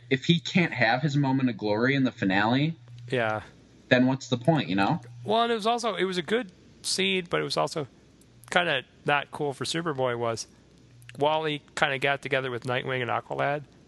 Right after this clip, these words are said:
Speaker 2: 'Cause it was like, "This is the best day since the three of us got together." But there was a fourth person there, too, that was Superboy.
Speaker 1: Yep.
Speaker 2: So I kinda felt that was kinda not cool either.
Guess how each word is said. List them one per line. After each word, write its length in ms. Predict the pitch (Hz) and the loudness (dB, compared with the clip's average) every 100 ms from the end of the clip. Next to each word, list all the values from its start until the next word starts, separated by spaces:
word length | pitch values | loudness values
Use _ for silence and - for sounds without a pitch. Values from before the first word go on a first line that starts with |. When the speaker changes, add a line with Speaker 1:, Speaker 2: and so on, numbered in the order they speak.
| - - - | -20 -20 -8
Speaker 2:
'Cause 120 | 151 | -4
it 20 | |
was 140 | 135 147 | -2 0
like, 160 | 135 | 0
"This 140 | 175 180 | -2 -6
is 180 | 151 - - | -6 -10 -8
the 80 | 143 | -2
best 280 | 156 156 - | 0 -2 -2
day 160 | 160 151 | -2 -2
since 200 | 156 - | -8 -14
the 80 | |
three 200 | - 165 | -12 -8
of 80 | 151 | -6
us 100 | 143 | -6
got 180 | - 151 | -4 -6
together." 420 | - 156 147 101 - - _ - - - - - - - | -4 -4 -4 -10 -20 -20 _ -20 -20 -20 -20 -20 -20 0
But 200 | 156 139 - - - | 2 2 -2 -20 -2
there 160 | 151 139 | 0 2
was 240 | 139 127 | -2 -2
a 80 | 127 | -4
fourth 400 | - 180 208 - | -2 -2 -2 -2
person 400 | 151 139 - 131 | -2 -2 -6 -2
there, 180 | 123 123 | -2 -2
too, 260 | - 175 131 | -6 -4 -2
that 100 | 123 | -4
was 120 | 113 | -6
Superboy. 540 | - 180 123 110 - - - - - - - | -6 -8 -12 -12 -14 -18 -20 -20 -20 -20 -8
Speaker 1:
Yep. 220 | 110 104 - - - - - - - - | 0 0 -2 -14 -20 -20 -20 -20 -20 -4
Speaker 2:
So 160 | 156 | 0
I 80 | 143 | 0
kinda 200 | 190 170 | 0 -2
felt 220 | - 135 | -2 -2
that 200 | 131 151 | 0 0
was 160 | 131 117 | -2 -4
kinda 260 | - 110 101 | -2 -2 -2
not 280 | 98 - - | -6 -8 -10
cool 320 | 123 113 127 | -6 -4 -4
either. 360 | 143 110 110 | -4 -4 -6